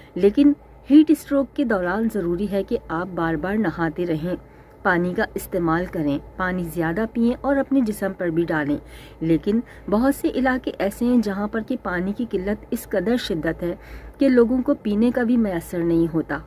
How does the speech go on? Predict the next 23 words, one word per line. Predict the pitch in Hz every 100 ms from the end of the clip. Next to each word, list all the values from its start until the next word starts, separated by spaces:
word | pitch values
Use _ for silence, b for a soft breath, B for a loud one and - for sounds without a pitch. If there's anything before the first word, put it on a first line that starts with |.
| -
वो | 175
लोग | 196 202 151
दूर | 185 226
दूर | 220 233
से | 233
पानी | 240 190 170 170
भर | 165
के | 147 165
लाते | 156 143 143
हैं। | 156 139 B B B B B
ऐसी | 202 226 302
हालत | 220 175 175 185
में | 190 208 -
आपको | 180 180 - 196
चाहिए | 180 160 160 214 226 B B -
कि | 269 -
आप | 208 254 -
अपना | 226 254 269
सर | - 202 214
ढाँप | 185 180 -
के | 185
रखें | 165 160 247
और | 262 214